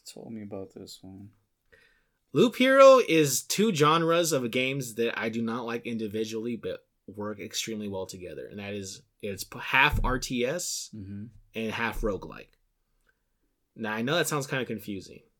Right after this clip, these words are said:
Speaker 1: How do you not like R T S?
Speaker 2: I don't like, I don't like the, it's not that I don't like R T Ss. I just,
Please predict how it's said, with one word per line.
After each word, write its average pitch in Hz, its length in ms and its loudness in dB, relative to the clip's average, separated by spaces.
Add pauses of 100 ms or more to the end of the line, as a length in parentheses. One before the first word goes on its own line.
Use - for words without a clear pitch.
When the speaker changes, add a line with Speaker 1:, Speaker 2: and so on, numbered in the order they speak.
(840)
Speaker 1:
How - 80 -18
do 165 60 -16
you 160 100 -14
not 143 320 -10
like 117 200 -14
R 110 100 -20
T - 200 -20
S? - 380 -20 (340)
Speaker 2:
I 160 60 -6
don't 175 320 -4
like, 147 260 -4 (1200)
I 147 140 -2
don't 185 220 0
like 160 300 0 (200)
the, 117 560 -8 (480)
it's - 100 -12
not 285 160 2
that 294 60 0
I 240 40 2
don't 220 140 4
like 196 140 2
R 143 120 2
T 123 300 6
Ss. 104 400 0
I 123 120 -6
just, 139 220 -2